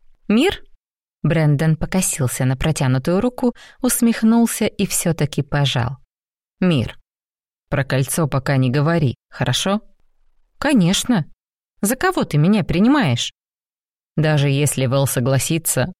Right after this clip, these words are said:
мы не сможем объявить об этом официально». Он вздохнул. «Мистер Д Р Б, наш продюсер, сказал, что я вылечу из шоу-бизнеса, если попробую еще раз заикнуться о женитьбе.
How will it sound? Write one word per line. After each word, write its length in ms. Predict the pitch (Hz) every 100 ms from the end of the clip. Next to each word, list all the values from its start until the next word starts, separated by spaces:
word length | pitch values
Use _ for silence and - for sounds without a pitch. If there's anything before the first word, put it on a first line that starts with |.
| -
мы 160 | 143
не 140 | 143 135
сможем 500 | - 151 180 151 127
объявить 480 | 117 127 127 147
об 140 | 127 117
этом 260 | 123 123
официально». 720 | 123 - - 135 139 135 113 - _ _ _ _ _ _ -
Он 240 | 196 170
вздохнул. 640 | 156 147 190 - 143 110 - _ _ _ _ _ _ _ _ _ -
«Мистер 460 | 156 147 - 151 131
Д 180 | 143 -
Р 180 | 143 127
Б, 340 | 151 170 127 - -
наш 300 | 143 127 -
продюсер, 640 | 143 143 156 139 - - - _ _ _
сказал, 480 | - 175 143 143 135
что 180 | - 143
я 160 | 139
вылечу 440 | 135 143 139 - 143
из 140 | 135
шоу-бизнеса, 840 | - 147 143 151 175 139 120 - 131 -
если 380 | 143 131 -
попробую 640 | 135 139 - 139 131 131 127
еще 340 | 135 - 156
раз 220 | 139 127
заикнуться 800 | - 143 151 135 156 147 135 143
о 60 | 127
женитьбе. 580 | 139 143 147 123 123